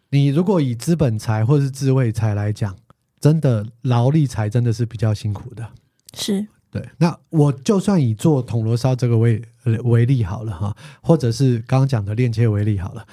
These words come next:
Speaker 1: 我学了链切，我线上授课，每个人收个一千块，我，我弄个一百个，我就有十万块了嘛。但你叫我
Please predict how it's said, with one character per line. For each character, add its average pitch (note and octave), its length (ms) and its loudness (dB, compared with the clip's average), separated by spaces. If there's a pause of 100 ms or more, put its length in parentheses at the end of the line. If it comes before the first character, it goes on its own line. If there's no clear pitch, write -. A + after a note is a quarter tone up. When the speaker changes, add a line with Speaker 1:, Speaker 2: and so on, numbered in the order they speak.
(340)
Speaker 1:
我 B2 140 4
学 B2 240 2
了 C#3 160 2
链 C3 260 0
切， G#2+ 340 -2 (480)
我 A2 380 -4
线 - 320 0
上 B2+ 220 2
授 B2 200 4
课， A2+ 240 0
每 G#2 200 -6
个 A#2 80 -6
人 A#2 100 -2
收 C3 180 -2
个 B2+ 140 -2
一 A#2+ 100 -2
千 A2+ 240 -2
块， A2+ 360 0
我， A2+ 120 -2
我 A#2 300 -8
弄 D3 160 0
个 B2 100 -2
一 C3+ 80 -2
百 A2 200 -4
个， G#2+ 100 -4
我 G2+ 60 -4
就 A2+ 100 0
有 A2 60 0
十 G#2+ 160 -4
万 G2+ 160 -2
块 G2 240 -4
了 E2 80 -12
嘛。 - 80 -18 (720)
但 E3 180 4
你 C3 60 0
叫 E3+ 180 2
我 A#2 240 0